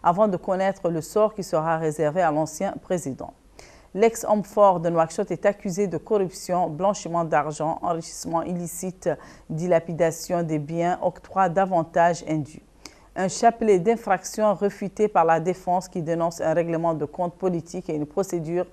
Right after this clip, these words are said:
engagée en violation de l'immunité prévue par la Constitution.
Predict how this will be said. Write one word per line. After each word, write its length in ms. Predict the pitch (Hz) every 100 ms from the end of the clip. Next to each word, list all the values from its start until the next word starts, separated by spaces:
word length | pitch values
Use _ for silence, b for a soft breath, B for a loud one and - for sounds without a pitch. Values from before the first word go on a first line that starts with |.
| B B B
engagée 460 | 196 190 180 165 -
en 140 | 151
violation 600 | 151 190 175 - 190 196
de 140 | 160
l'immunité 580 | 160 190 190 165 156 185
prévue 440 | 185 - 147 175 - 170
par 120 | 196
la 120 | 185 147
Constitution. 800 | - 147 - - - - -